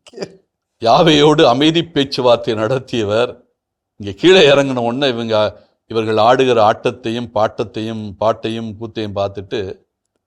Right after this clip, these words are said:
Speaker 2: ரெண்டு கற்பலகைகளையும் உடைத்து விடுவார். அதன் பிறகு அவர்களில் பெரும், பெரும் பகுதியினர் கொள்ளை நோயால் அழிக்கப்படுவார்கள். அப்புறம்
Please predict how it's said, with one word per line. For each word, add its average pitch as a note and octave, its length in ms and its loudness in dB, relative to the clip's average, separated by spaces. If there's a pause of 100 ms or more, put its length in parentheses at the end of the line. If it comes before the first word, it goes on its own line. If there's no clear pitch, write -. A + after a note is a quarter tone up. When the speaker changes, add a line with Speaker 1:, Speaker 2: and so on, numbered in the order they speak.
Speaker 2:
ரெண்டு B2 320 -2
கற்பலகைகளையும் A#2 880 0
உடைத்து G2+ 320 -6
விடுவார். E2+ 320 -16 (3000)
அதன் G#2+ 300 -8
பிறகு A#2+ 680 0 (300)
அவர்களில் G2 680 -8
பெரும், A2 320 -8
பெரும் A2 280 -6
பகுதியினர் G#2+ 540 -8
கொள்ளை A2 240 -4
நோயால் G2 360 -4
அழிக்கப்படுவார்கள். F#2+ 840 -10
அப்புறம் B2+ 440 -2